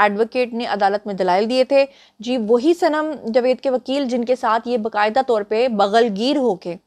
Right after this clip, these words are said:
बाजू में बाजू डाल के इतने मजमे में से वहाँ से गुजरी थी और फिर इनका उस पे भी स्कैंडल बन गया था। आपको बता दूं कि सनम जावेद ने इंसदाद दहशतगर्दी अदालत गुजरांवाला के जिस्मानी रिमांड के फैसले को लाहौर हाई कोर्ट में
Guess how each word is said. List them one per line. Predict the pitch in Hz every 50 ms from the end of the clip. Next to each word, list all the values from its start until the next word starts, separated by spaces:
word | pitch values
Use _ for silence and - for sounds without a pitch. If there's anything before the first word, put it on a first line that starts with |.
| _ _ _ _ _ -
बाजू | 202 196 220 254 240 226 220 262 285
में | 311 302 277 262 214
बाजू | 202 196 190 185 196 285
डाल | 320 269 240 202 190 190
के | - 202 202 233 - _ _ _ - - - _ _ -
इतने | - - - 320 349 320
मजमे | 285 240 220 233 233 233
में | 226 226
से | 226 262
वहाँ | 226 233 208 202
से | 202 226
गुजरी | 202 226 190 214 208 240 226
थी | 247
और | 247 226
फिर | 233 233 190
इनका | 196 202 202 190 - _ -
उस | 269 -
पे | - 285
भी | 220 247
स्कैंडल | - - - 180 165 160 165
बन | 165 175 156
गया | 151 - 165
था। | 156 175 156 - _ _ _ _ _ _ _ _ _ _ _ _ _ _ _ _ -
आपको | - 208 214 - - 254
बता | 254 240 240 233
दूं | 247 254
कि | 240
सनम | - 294 254 254 262
जावेद | 262 262 254 254
ने | 233 262
इंसदाद | 254 262 - 240 220 220 214 220
दहशतगर्दी | 220 240 233 - 269 240 226 226 214 254
अदालत | - - 214 196 196 220 226
गुजरांवाला | 214 220 196 214 214 208 202 208 220
के | 220 247
जिस्मानी | 226 226 - - 208 190 202 220
रिमांड | 226 240 214 202 202 208
के | - 220
फैसले | 220 - 190 190 - 233 220
को | - 254
लाहौर | 247 240 208 208 202 202
हाई | 208 202 190
कोर्ट | 190 - 196 196
में | 214 214 240